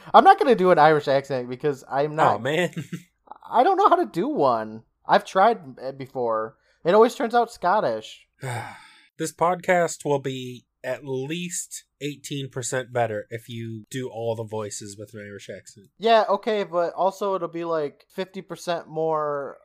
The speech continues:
Speaker 1: insulting to <laughs> Irish people.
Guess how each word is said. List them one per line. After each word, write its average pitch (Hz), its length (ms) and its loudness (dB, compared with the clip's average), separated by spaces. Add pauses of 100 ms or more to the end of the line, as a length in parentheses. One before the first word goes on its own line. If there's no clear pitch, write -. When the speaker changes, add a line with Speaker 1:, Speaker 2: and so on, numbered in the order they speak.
(100)
Speaker 1:
insulting 143 840 -8
to 165 360 -6 (180)
<laughs> - 680 -12
Irish 185 400 -2 (100)
people. 143 760 -10